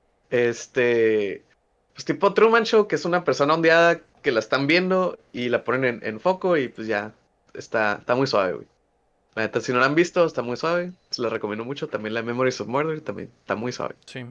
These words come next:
Speaker 2: todo lo de, lo de Joon-ho Bong está muy, muy cabrón,
Speaker 1: Mm.
Speaker 2: güey.
Speaker 1: Bong Joon-ho.
Speaker 2: Ujú, que, eh, no, no, no sé
Speaker 1: <laughs>
Speaker 2: qué es, no sé si es, eh, al derecho o al revés, pero
Speaker 1: <laughs>
Speaker 2: creo que ya lo ponen en, de un modo, acá de otro,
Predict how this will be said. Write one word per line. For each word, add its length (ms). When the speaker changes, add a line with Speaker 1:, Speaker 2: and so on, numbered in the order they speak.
Speaker 2:
todo 220
lo 160
de, 400
lo 220
de 420
Joon-ho 300
Bong 360
está 200
muy, 340
muy 200
cabrón, 320
Speaker 1:
Mm. 20
Speaker 2:
güey. 120
Speaker 1:
Bong 340
Joon-ho. 400
Speaker 2:
Ujú, 260
que, 180
eh, 680
no, 160
no, 260
no 180
sé 120
Speaker 1:
<laughs> 200
Speaker 2:
qué 120
es, 240
no 160
sé 100
si 180
es, 380
eh, 180
al 140
derecho 320
o 60
al 40
revés, 300
pero 160
Speaker 1:
<laughs> 1120
Speaker 2:
creo 160
que 160
ya 140
lo 120
ponen 280
en, 320
de 80
un 180
modo, 400
acá 240
de 80
otro, 500